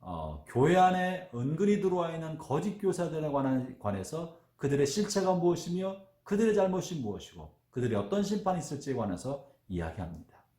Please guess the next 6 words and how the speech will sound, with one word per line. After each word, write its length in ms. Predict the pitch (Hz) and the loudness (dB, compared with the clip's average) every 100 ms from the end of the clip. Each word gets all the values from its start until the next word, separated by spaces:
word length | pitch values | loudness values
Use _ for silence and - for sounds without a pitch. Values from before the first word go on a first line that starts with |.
| _ _ _ _ _ | _ _ _ _ _
본문에 260 | - 123 120 | 0 4 6
있는 140 | 117 | 6
이야기는, 720 | 110 104 92 95 117 123 80 - _ _ _ _ _ _ | 4 2 0 2 4 4 2 -6 _ _ _ _ _ _
어, 360 | - 90 80 76 | -8 -6 -4 -6
세상 360 | 76 117 185 208 | -6 -2 2 2
사람들, 720 | 196 190 190 180 135 90 - | 2 2 2 2 0 -2 -10